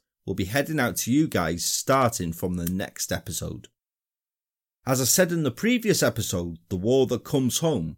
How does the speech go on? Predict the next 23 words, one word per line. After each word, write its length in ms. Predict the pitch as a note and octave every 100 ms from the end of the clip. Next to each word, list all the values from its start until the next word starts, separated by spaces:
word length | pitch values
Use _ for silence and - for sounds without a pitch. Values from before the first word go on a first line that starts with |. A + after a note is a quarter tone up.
| _ -
which 180 | F#2+ G2
I 40 |
thank 380 | E2 C#3+ D#3 -
you 140 | F#2+
all 180 | G#2 F3
for 140 | F3+ G3
the 80 |
feedback 560 | F#3 - A2+ E2+ F#2+ -
for, 300 | - F#2+ G#2
by 180 | F2+ F2
the 80 | E2
way, 320 | E2 C#3+ F#3 _ -
I'm 100 | G2+
trying 240 | - F3+
to 80 | F#3
do 200 | B2+ A2
business 500 | - E3+ F3+ G3+ F3
as 160 | F#3 E3
usual 420 | E3+ E3 A#2 F2
here 340 | - A#2+ A2
on 120 | G2 F#2+
The 100 | F#2
Enthusiast. 800 | F2+ - G2 E2 D2+ - -